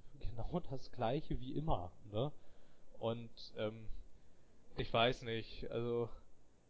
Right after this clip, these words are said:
ich würd dem Spiel auch in der Tat, äh, also ich würd auch eine Kaufempfehlung aussprechen, weil's, ich meine, es ist ja, es ist ja gut, aber es ist keine neunzig, finde ich, also wirklich überhaupt nicht. Weil es macht einfach nichts andere,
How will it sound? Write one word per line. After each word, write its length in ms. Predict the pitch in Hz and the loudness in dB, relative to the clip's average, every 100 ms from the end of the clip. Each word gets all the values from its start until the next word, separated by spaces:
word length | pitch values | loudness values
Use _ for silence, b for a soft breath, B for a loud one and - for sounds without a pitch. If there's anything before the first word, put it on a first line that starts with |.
| - - - - - | -20 -20 -20 -16 12
ich 160 | 127 | 12
würd 180 | 139 156 | 12 10
dem 180 | 175 160 | 8 6
Spiel 400 | - - 156 170 | 0 6 8 8
auch 260 | 120 135 - | 8 8 6
in 140 | 135 | 4
der 140 | 135 | 6
Tat, 480 | - 120 135 165 - | 6 6 8 8 6
äh, 120 | - 127 - | 0 0 0
also 180 | 127 123 | -2 0
ich 100 | - | 2
würd 160 | 151 | 4
auch 120 | 143 | 4
eine 100 | 131 | 2
Kaufempfehlung 760 | - 131 165 180 - 123 127 120 | 8 8 10 2 0 2 2 4
aussprechen, 720 | 110 120 - 113 113 - 113 | 4 4 0 0 0 0 2
weil's, 460 | 113 117 117 - - - - | 4 4 2 -6 -14 -14 -8
ich 140 | - - | -8 2
meine, 200 | 123 127 | 4 4
es 80 | 135 | 0
ist 160 | 160 | 6
ja, 80 | 170 | 8
es 300 | 139 143 135 | 8 4 4
ist 140 | 160 | 4
ja 100 | 127 | 4
gut, 380 | 120 160 180 - - - - | 2 2 0 0 -10 -16 -10
aber 340 | - 117 117 - | -2 2 2 0
es 140 | 113 | -4
ist 380 | 113 - - - - - | -4 4 4 4 -6 -4
keine 300 | - 107 107 | 0 2 2
neunzig, 640 | 98 98 101 - 87 - - - - - - - - - - - - - - | 0 -2 -2 -8 -8 2 4 4 -2 -16 -16 -18 -18 -18 -18 -16 -16 -12 -4
finde 240 | 107 98 | -2 -2
ich, 160 | 87 107 | -2 -2
also 220 | 107 104 | -2 -2
wirklich 320 | 113 107 - | -2 -2 -4
überhaupt 440 | - 107 90 92 | 0 2 2 0
nicht. 160 | - 87 - - - - 117 | -4 -6 -8 -10 -12 -10 2
Weil 280 | 113 113 117 | 4 4 2
es 220 | 123 - | -4 4
macht 460 | 117 120 - - | 6 6 2 -2
einfach 400 | 127 117 123 110 - | -2 4 4 4 6
nichts 380 | 113 - - | 6 6 4
andere, 500 | - 113 120 110 107 | 2 4 4 2 2